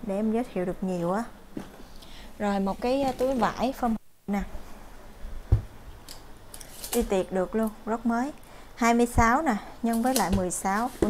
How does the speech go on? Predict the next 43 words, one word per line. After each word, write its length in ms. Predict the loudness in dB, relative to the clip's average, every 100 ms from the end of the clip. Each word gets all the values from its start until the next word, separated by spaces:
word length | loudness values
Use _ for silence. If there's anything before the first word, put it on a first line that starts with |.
| 2 -2 -6
của 160 | -4
các 140 | -2 -2
cô 220 | 4 4 6
ha. 160 | 4 2 -12 -16 -16 -8
Đó, 200 | 0 0 0
đẹp 160 | -2 0
vậy 180 | 0 0
đó. 80 | 0 2 0 0 -14 -16 -16 -16 -16 0
Rồi, 180 | 2 4
bên 200 | 2 2
ngoài 320 | 2 0 -2
sau 260 | 0 2
này 140 | 2 -2 -2
có 100 | -2
một 160 | -2 -4
cái, 200 | -2 0
à, 100 | 0
ngăn 320 | 2 0 0 -2
nữa. 200 | -4 -6 -8 -16 -2
Cái 80 | 6
này 80 | 6
em 100 | 8
bán 180 | 6 6
cho 80 |
mình 200 | 2 2
một 200 | 0 -2
năm 240 | 0 0 2
mươi. 260 | 2 0 -2 -14 -18 -16 -12 -8
Bằng 180 | 0
vải 280 | 2 2 2
nha 100 | 2
anh 120 | 0
chị. 180 | 2 0 0 -14 -14 -6
Nhưng 100 | -2
mà 60 | 0
y 80 | 0
chang 240 | 2 2 2
như 60 |
bằng 200 | -2 -2
da 280 | 0 2 0 -2
vậy. 80 | -8 -4
Form 200 | 2 2
hộp 220 | 2 -2